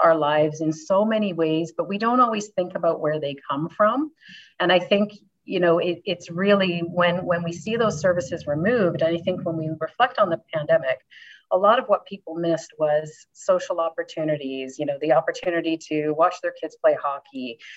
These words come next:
to, you know, perhaps go to a fitness program with their friends, to be able to gather together. And all of these, uh, pieces are really tied into municipal services in some way, shape, or form.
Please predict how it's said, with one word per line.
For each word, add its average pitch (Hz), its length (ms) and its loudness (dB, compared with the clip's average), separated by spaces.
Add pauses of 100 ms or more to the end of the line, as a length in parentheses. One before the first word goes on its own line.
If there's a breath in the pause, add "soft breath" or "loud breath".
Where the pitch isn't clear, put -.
(160 loud breath)
to, 165 540 4
you 175 100 -2
know, 156 160 4
perhaps 180 340 0
go 185 100 0
to 165 80 2
a 160 40 4
fitness 170 340 -4
program 147 480 -2
with 151 160 -8
their 143 140 -4
friends, 139 640 -4 (320 loud breath)
to 180 100 0
be 170 160 4
able 175 200 6
to 175 100 -6
gather 151 720 2
together. 127 580 -4 (100)
And 160 180 4
all 190 300 6
of 170 140 4
these, 160 440 0 (140)
uh, 147 180 -2
pieces 156 500 -4
are 156 120 6
really 208 280 2
tied 170 360 -2
into 170 320 0
municipal 151 540 -4
services 202 640 -2
in 156 120 -2
some 156 280 -2
way, 147 120 2
shape, 139 320 -6
or 131 200 -6
form. 139 320 -4